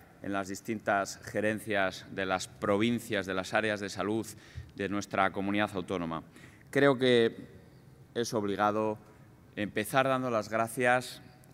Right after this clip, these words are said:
a quienes han desarrollado una labor fundamental a lo largo de estos últimos años. No han sido años fáciles, han sido años de sufrimiento y de dolor, y muy especialmente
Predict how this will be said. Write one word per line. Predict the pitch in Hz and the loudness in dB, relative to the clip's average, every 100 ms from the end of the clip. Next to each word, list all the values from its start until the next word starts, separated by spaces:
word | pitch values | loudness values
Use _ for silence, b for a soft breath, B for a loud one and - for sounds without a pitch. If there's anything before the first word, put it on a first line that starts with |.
| - | -4
a | 101 | -4
quienes | - 107 101 98 - - | -4 -4 -2 -4 -8 -2
han | 113 127 | 0 0
desarrollado | 127 123 117 104 107 117 117 117 117 | -4 -4 -4 -2 0 0 0 -2 0
una | 117 113 107 | -2 -2 0
labor | 101 104 110 107 101 | 0 0 0 -2 -4
fundamental | - 101 92 92 90 135 156 170 170 - B B B B B B | -8 -6 -4 -6 0 4 6 4 -4 -14 B B B B B B
a | - 92 | -4 0
lo | 98 | 2
largo | 107 120 123 120 127 127 101 | 6 6 6 2 2 2 0
de | 110 | -2
estos | 113 - 110 107 | -2 -4 -6 -4
últimos | 98 101 87 90 | -6 -6 -6 -6
años. | 76 65 - - - - - - | -8 -8 -18 -20 -20 -20 -20 -8
No | 120 | -2
han | 123 | -2
sido | - 117 107 | 0 0 0
años | 101 95 | -2 -4
fáciles, | 98 92 - 76 - - - - | -4 -4 -6 -16 -18 -20 -20 -16
han | 90 | -12
sido | - 101 101 | -6 -2 0
años | 107 113 113 113 - B B B B | 0 0 0 -2 -8 B B B B
de | - 107 | -4 -2
sufrimiento | 107 98 101 104 127 135 131 | -2 -4 -2 0 2 0 0
y | 117 | 0
de | 107 | 2
dolor, | 104 143 196 - 117 | 2 2 2 0 -2
y | 117 | -2
muy | 156 | -2
especialmente | 151 - 135 139 123 139 147 156 160 | -4 -6 -6 -2 -2 0 -2 -2 -4